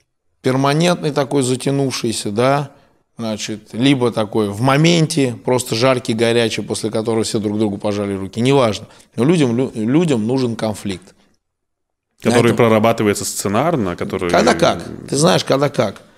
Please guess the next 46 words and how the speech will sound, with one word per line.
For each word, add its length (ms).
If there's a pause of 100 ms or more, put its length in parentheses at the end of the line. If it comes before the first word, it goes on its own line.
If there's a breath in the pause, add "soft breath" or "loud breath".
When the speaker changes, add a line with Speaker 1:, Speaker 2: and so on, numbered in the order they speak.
(420 soft breath)
Speaker 1:
Иногда 380
так, 300
но 100
мы, 260
у 40
нас 200
ситуация 500
эта 120
произошла 580
на 280 (400 soft breath)
кулаках. 520 (400 soft breath)
Там, 160
конечно, 380
не 120
было 180
никакого 280
сценария. 520 (240)
Я 80
просто, 240
когда 160
это 160
услышал, 500
я 160 (300)
там 160
в 160
клетку 240
Speaker 2:
Это 100
просто 200
Speaker 1:
выпал. 80
Speaker 2:
твой 160
импульс, 280
да? 300
Speaker 1:
Ну 160
да, 220
это 160
же, 120
слушай, 340
это 120
наши 340
гости, 400
это 240
в 60
целом 340
вот 140
с-, 340
с-, 160